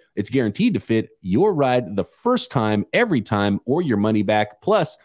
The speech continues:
at these prices, you're burning rubber, not cash. I've used eBay Motors, got myself a fender flare, had a green check next to it, so I knew it was the perfect fit, slapped it on there, saved hundreds of dollars by doing it myself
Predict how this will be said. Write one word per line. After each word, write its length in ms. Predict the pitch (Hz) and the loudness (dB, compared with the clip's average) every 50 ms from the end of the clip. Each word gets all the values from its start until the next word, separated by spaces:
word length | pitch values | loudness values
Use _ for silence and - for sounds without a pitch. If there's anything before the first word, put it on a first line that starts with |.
| _ _ | _ _
at 100 | - 110 - | -6 -4 -2
these 180 | 165 170 143 | -2 -2 -2
prices, 540 | - - 147 143 139 - - 147 143 143 - _ | -2 0 0 0 0 0 0 -2 -2 -2 -6 _
you're 160 | - 98 101 | -4 -4 -4
burning 400 | 98 - 131 127 120 117 107 95 | -2 0 0 0 2 2 2 2
rubber, 380 | 90 104 113 117 92 87 80 - - _ _ _ _ _ | 2 2 2 2 0 -2 -4 -4 -8 _ _ _ _ _
not 380 | - 101 101 95 92 92 - - | -2 0 0 0 0 -2 -4 -6
cash. 420 | - 131 123 107 - - - - _ _ _ _ _ _ _ _ _ _ _ _ - | -4 -2 -2 -2 -4 -8 -14 -20 _ _ _ _ _ _ _ _ _ _ _ _ -4
I've 180 | 113 113 113 | -2 -2 0
used 200 | 110 123 117 92 | 2 0 0 0
eBay 280 | - 127 123 120 120 120 | 0 0 0 2 0 0
Motors, 340 | 117 120 127 135 135 135 127 | 2 2 2 2 0 -2 -2
got 160 | - 131 110 | -2 -4 -2
myself 360 | 113 113 101 - 123 104 - | -2 -2 -2 0 -2 -2 -2
a 40 | 95 | -4
fender 380 | - - - 139 143 139 139 123 | -6 -4 -2 -2 0 0 -2 -2
flare, 440 | - - 143 147 143 139 139 139 - - - - - | -4 -4 -2 0 0 0 0 -2 -6 -12 -20 -8 -4
had 140 | - 113 101 | -2 -2 -2
a 60 | 90 | -2
green 280 | 82 90 117 123 113 | -2 -2 0 0 0
check 360 | 101 - - - 165 156 - - | 0 -2 -2 -2 -2 -2 -2 -2
next 220 | 151 151 151 - | -2 -2 -2 -2
to 120 | - 160 | -2 -2
it, 80 | 165 160 | -2 0
so 120 | 160 139 | 0 0
I 60 | 123 117 | 0 2
knew 140 | 120 127 | 2 2
it 40 | 131 | 0
was 120 | 110 98 92 | 0 -2 -4
the 60 | 95 | -6
perfect 400 | - - 160 147 - - 107 - | -4 -2 -2 -2 -2 -6 -10 -6
fit, 240 | - 175 180 180 - | -2 -2 -2 -2 -4
slapped 320 | - - 160 147 143 - | -4 -2 -2 -2 -2 -2
it 60 | 156 | -2
on 180 | 151 160 160 156 | 0 0 2 2
there, 140 | 160 160 156 | 0 0 0
saved 260 | 160 - 156 139 - | 0 -2 -2 0 0
hundreds 320 | 143 151 147 131 120 117 | 0 -2 0 -2 -4 -2
of 60 | 110 | -2
dollars 280 | 101 123 123 123 117 113 | 0 0 0 0 0 -2
by 140 | 110 117 110 | -2 -2 -2
doing 240 | 101 - 127 127 123 | 0 0 0 2 0
it 100 | 101 87 | 0 0
myself 540 | 110 110 113 107 - - 120 104 95 - | 0 0 0 -2 -2 0 0 0 -2 -2